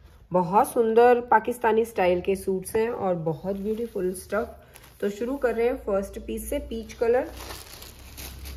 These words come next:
ये आप देख सकते हो look, ये है जी आपका first suit। Work देख सकते हो पूरा का पूरा, ये है जी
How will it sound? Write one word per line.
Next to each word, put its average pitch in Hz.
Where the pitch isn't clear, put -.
ये 233
आप 185
देख 165
सकते 180
हो 247
look, 160
ये 226
है 220
जी 214
आपका 240
first 160
suit। -
Work 220
देख 214
सकते 220
हो 233
पूरा 220
का 220
पूरा, 190
ये 208
है 175
जी 208